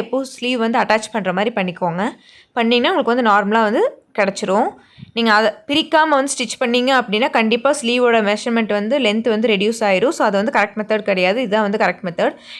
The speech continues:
ஏன்னா, நம்மளுக்கு வந்து ஷோல்டர் மட்டும்தான் வந்து அதிகமா இருக்கு. So, ஷ்-, ஷோல்டர் அதிகமா இருக்கும்போது, நம்ம ஸ்லீவை பிரிச்சுட்டு தான் வந்து ஷோல்டர் வந்து ஆல்டர் பண்ணணும். நான் போடுற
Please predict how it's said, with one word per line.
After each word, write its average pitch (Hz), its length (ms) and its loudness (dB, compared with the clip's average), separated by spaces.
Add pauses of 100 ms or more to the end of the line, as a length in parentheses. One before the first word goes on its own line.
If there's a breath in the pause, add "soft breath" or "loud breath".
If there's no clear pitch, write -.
ஏன்னா, 262 120 0
நம்மளுக்கு 240 260 2
வந்து 285 180 -2
ஷோல்டர் 285 320 4
மட்டும்தான் 254 440 0
வந்து 240 280 0 (480)
அதிகமா 240 360 2
இருக்கு. 202 220 2
So, 233 180 2
ஷ்-, - 220 -8 (240)
ஷோல்டர் 269 360 4
அதிகமா 240 280 2
இருக்கும்போது, 220 420 2
நம்ம 247 200 2
ஸ்லீவை 254 560 -2
பிரிச்சுட்டு 220 320 -4
தான் 262 200 2
வந்து 233 380 0
ஷோல்டர் 226 300 2
வந்து 233 180 2
ஆல்டர் 196 300 -2
பண்ணணும். 185 420 0 (2750)
நான் 233 220 -2
போடுற 277 200 4